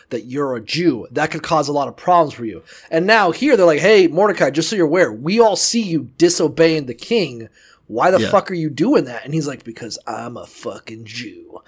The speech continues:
Speaker 1: and I don't care who knows it." And they're like, "Well, I'm gonna go tell Haman, like I obviously would be doing in this situation."
Speaker 2: Um,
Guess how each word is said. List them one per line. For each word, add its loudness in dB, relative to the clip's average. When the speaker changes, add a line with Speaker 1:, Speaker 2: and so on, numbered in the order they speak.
Speaker 1:
and -10
I -4
don't -8
care -6
who 0
knows -4
it." -12
And -16
they're -4
like, -6
"Well, -6
I'm -4
gonna 2
go -8
tell -6
Haman, -2
like -14
I -8
obviously -8
would -10
be -8
doing -10
in -20
this -16
situation." -16
Speaker 2:
Um, 2